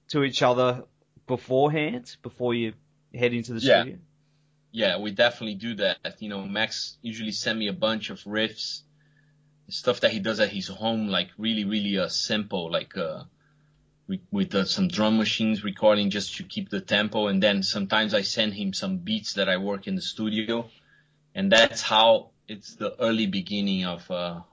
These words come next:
Speaker 2: of any Cavalera record.
Speaker 1: Do you usually write and record more songs than what end up on the album?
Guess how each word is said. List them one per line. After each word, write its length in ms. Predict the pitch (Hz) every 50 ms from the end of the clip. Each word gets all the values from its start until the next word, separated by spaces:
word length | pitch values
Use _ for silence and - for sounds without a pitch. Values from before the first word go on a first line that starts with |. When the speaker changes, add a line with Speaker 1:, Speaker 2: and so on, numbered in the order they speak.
| -
Speaker 2:
of 160 | - - - 101
any 220 | 104 104 98 95
Cavalera 500 | 101 98 90 95 92 90 87 87 85 85
record. 420 | 90 87 85 - - 95 82 87 _ _ _ _ _ _ _ _ _ _ _ _ _ _ _ _ _ _ _ - - -
Speaker 1:
Do 120 | - 156 180
you 60 | 208
usually 380 | 233 247 214 226 226 196 185 165
write 400 | 151 151 147 147 147 143 - - _ _ _ _ _ -
and 220 | - 139 139 135 127
record 380 | 123 117 - 135 131 127 120
more 240 | 117 123 120 120 117
songs 540 | - - 135 117 117 117 117 113 101 - -
than 420 | 113 113 113 113 107 107 101 98
what 280 | 104 110 117 113 110 - -
end 260 | - 113 117 113 110
up 200 | 107 107 104 -
on 120 | 113 107 104
the 140 | 98 95 92
album? 360 | 92 92 92 107 156 220